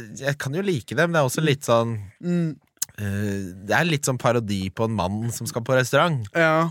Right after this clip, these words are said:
Speaker 2: litt sånn steakhouse, bare fra Wish.
Speaker 1: Ja.
Speaker 2: Ja. Nei, jeg er nok, jeg har ikke, jeg drar ikke så ofte på restaurant, faktisk. Jeg l-, elsker å lage mat, da. Men jeg, jeg, eh, da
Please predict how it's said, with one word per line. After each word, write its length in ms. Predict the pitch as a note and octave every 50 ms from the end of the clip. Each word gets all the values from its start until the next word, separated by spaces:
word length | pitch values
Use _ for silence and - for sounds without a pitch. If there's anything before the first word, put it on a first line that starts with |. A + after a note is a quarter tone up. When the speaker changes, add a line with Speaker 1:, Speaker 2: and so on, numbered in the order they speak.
| E3 -
Speaker 2:
litt 160 | E3+ F3 E3+
sånn 160 | - F#3 F3
steakhouse, 720 | E3 - - D3+ D3 C#3 - - - D#3+ D#3+ E3+ E3+ - -
bare 300 | E3 E3+ D#3 D3 C#3+ C3+
fra 180 | - - D3
Wish. 400 | D3 D3 E3+ F#3+ - - - - -
Speaker 1:
Ja. 280 | - A#2 A#2 B2 C3 - _ _ _ -
Speaker 2:
Ja. 280 | C#3+ D3 C#3+ D3+ D#3+ - -
Nei, 200 | C#3+ E3 F#3 G3+
jeg 100 | A3+ A3+
er 140 | G3+ F3+
nok, 160 | F3+ G#3 A#3 G3+
jeg 180 | G3 G3+ G3 F#3
har 160 | F#3 E3+ D3 -
ikke, 160 | G3+ - -
jeg 240 | F3+ F#3+ G3+ G#3 G#3
drar 360 | D#3+ D#3 C#3 B2+ B2+ B2 B2+
ikke 240 | C#3+ C#3+ - F#3+ F#3+
så 360 | - - - - D#3 D#3 E3+ -
ofte 340 | F#3 E3+ - - - - D3
på 540 | C#3+ - - - C#3 C#3 D3 D#3+ E3 D#3 F#2+ A#2+ D3
restaurant, 440 | D#3 D3+ D3 - D#3+ D3+ C#3+ C3 C3
faktisk. 340 | - C#3 B2+ - E3 F3+ E3
Jeg 120 | E3+ E3
l-, 260 | E3+ E3+ D#3+ D3+ D3+ - _ -
elsker 460 | G3 F#3+ E3 C#3 C#3 - - - E3+
å 80 | G3 G#3
lage 400 | G#3 G3+ F3+ D3+ C3 - - C#3+
mat, 200 | C#3 E3+ F#3 -
da. 100 | - G3+ F#3+ - _ _ - - - - - _
Men 120 | C#3 D#3
jeg, 220 | F3 F3 F3+ F3 -
jeg, 340 | D#3 F3 F3 F3+ F#3 F3+ F3+
eh, 580 | F3+ F3+ F3+ F3 D#3+ D3 - - - _ - _ _ _ _
da 220 | D3+ D#3 E3 E3+